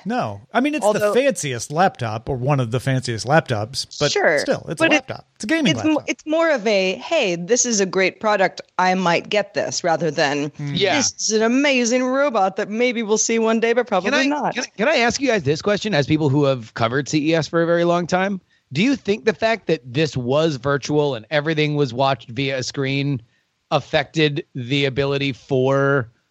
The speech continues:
Speaker 3: media people to kind of be seduced by how cool things are when you see them with your own eyes?
Speaker 1: Uh, yes.
Speaker 2: Yeah, I, that's a big part of it. I mean, even though I, I, I often look around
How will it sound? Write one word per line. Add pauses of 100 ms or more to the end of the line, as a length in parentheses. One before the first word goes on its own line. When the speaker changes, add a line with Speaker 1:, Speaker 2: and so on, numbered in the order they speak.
(140)
Speaker 3:
media
people
to
kind
of
be
seduced
by
how
cool
things
are
when
you
see
them
with
your
own
eyes? (240)
Speaker 1:
Uh,
yes. (240)
Speaker 2:
Yeah, (120)
I,
that's
a
big
part
of
it.
I
mean,
even
though
I, (560)
I,
I
often
look
around